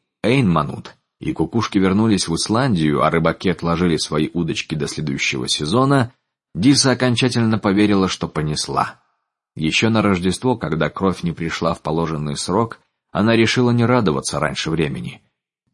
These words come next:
Свою тайну она хранила все злые зимние месяцы, даже когда тошнота гнала ее наружу из душной Бадстовы.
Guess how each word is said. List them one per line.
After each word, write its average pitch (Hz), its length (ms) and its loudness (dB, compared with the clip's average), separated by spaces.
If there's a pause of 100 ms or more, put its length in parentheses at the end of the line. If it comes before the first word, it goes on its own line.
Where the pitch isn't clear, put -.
Свою 113 360 4
тайну 139 360 2
она 123 160 4
хранила 117 440 2
все 117 220 0
злые 117 380 4
зимние 107 420 2
месяцы, 101 680 0 (760)
даже 113 320 2
когда 101 320 2
тошнота 98 540 0
гнала 98 440 4
ее 90 220 4
наружу 92 500 2
из 87 100 -2
душной 90 420 0
Бадстовы. 85 680 -2